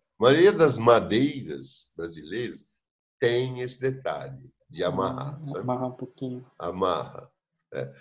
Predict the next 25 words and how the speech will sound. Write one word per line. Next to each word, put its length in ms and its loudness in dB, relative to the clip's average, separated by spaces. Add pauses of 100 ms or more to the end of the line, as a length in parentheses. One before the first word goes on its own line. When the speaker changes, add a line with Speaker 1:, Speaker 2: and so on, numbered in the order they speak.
(180)
Speaker 1:
A 160 0
castanheira 680 2
não, 560 -2
né? 280 0
Então, 280 0
eu 160 2
tenho 200 -2
castanheira 680 -2
e 120 -12
tenho 420 -6
imburana. 420 -8
Imburana 440 -2
é 20 6
a 60 6
mais 280 0
popular, 760 -4
né? 280 -2 (220)
Speaker 2:
Tá. 220 6
Speaker 1:
Eu, 160 4
eu 180 0
diria, 420 -2
talvez, 640 0
é, 320 6
a, 180 4
a, 180 -4